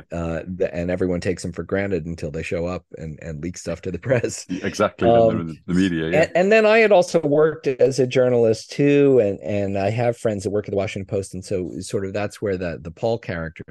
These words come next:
Speaker 2: the reporter, comes from.
Speaker 1: Right,
Speaker 2: And
Speaker 1: okay.
Speaker 2: what is that back and forth and the negotiation between someone leaking, a whistleblower, someone leaking information, and a reporter, and how do they preserve their anonymity and
Speaker 1: Yeah, yeah.
Speaker 2: and,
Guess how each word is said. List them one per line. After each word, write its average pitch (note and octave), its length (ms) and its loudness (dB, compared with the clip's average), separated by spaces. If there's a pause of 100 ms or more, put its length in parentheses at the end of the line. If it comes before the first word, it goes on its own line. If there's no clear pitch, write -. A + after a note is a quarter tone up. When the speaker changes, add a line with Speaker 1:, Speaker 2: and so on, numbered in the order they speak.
Speaker 2:
the D2 120 -12
reporter, G2 440 -4
comes D#2+ 320 -10
from. - 200 -10
Speaker 1:
Right, F2+ 200 2
Speaker 2:
And E2 140 -10 (220)
Speaker 1:
okay. D#2 260 -4
Speaker 2:
what A#2+ 220 2
is A#2+ 240 2
that F#2 240 -6
back F#2 260 -2
and F2+ 140 -6
forth F#2+ 420 0
and F2 140 -4
the E2 60 -6
negotiation F2 840 -4
between E2+ 680 -8 (260)
someone F2+ 540 -4
leaking, F#2+ 540 -4
a D#2 60 -6
whistleblower, F#2 840 -4
someone E2+ 320 -8
leaking F#2 320 -8
information, F2 680 -10
and D#2+ 160 -10
a C#2 40 -14
reporter, G2 720 0
and D2 200 -6 (380)
how F#2 120 -4
do F2 100 -2
they E2+ 120 -4
preserve E2 460 -4
their D2+ 140 -6
anonymity F#2+ 840 -4
and C#2+ 200 -10
Speaker 1:
Yeah, G2+ 260 -2
yeah. G#2+ 160 -4
Speaker 2:
and, D#2 200 -8